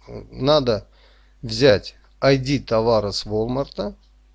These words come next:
который находится, вот он, вот этот I D, скопировать его. Вот я подобрал пару, которую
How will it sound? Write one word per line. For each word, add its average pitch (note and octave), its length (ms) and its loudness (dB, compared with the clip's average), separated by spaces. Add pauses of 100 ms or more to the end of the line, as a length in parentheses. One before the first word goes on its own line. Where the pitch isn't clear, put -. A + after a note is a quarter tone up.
(540)
который A#2 580 -6 (180)
находится, A2 680 -8
вот G#2+ 300 -10
он, G#2+ 100 -20 (240)
вот G#2+ 160 -10
этот G2+ 320 -8
I G2+ 140 -8
D, G3+ 320 -8 (1400)
скопировать G3 920 -4
его. F#3+ 260 -2
Вот A2+ 200 -6
я A2 100 -2
подобрал G#2+ 580 -4
пару, D#3+ 500 -4
которую C#3+ 540 -8